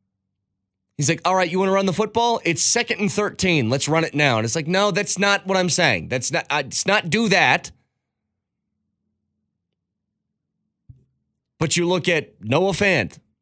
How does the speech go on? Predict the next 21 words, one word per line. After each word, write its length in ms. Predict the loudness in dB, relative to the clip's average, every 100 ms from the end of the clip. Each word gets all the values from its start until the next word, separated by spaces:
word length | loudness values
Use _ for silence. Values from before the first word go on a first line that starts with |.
| _ _ _ -4
who 100 | -2
I 100 | 0
consider 440 | -2 -2 0 0
to 80 | 0
be 140 | 0
a 40 | 0
top 400 | 2 2 2 _
three 460 | -12 -6 -4 -2
player 340 | -2 -2 0 0
on 120 | 0
your 120 | 2
offense. 560 | 2 0 -2 -2 -4 -8 _ _ _ -8
You 140 | -6
can't 240 | -2 -2 0
get 120 | -2
him 140 | 0
a 40 | 0
target 440 | 0 0 -4 -6
for 160 | -6 -6
three 320 | -4 -4 -2
quarters? 400 | -2 -4 -6